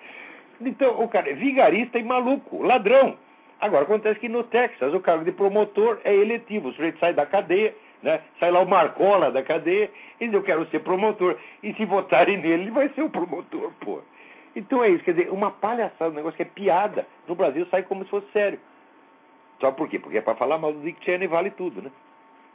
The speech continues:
Ai, ai, ai. Então, agora, aqui é bom vocês saberem o seguinte, que o escritório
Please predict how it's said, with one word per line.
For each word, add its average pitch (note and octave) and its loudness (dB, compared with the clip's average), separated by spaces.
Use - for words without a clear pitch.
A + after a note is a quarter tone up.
Ai, A2+ -8
ai, D2+ -8
ai. C2+ -12
Então, D#3 0
agora, C#3+ 0
aqui - -2
é E3 2
bom A3+ -2
vocês A3+ -4
saberem C3 -6
o C#3+ -14
seguinte, F2+ -16
que - -14
o F#3 -10
escritório C#3+ -2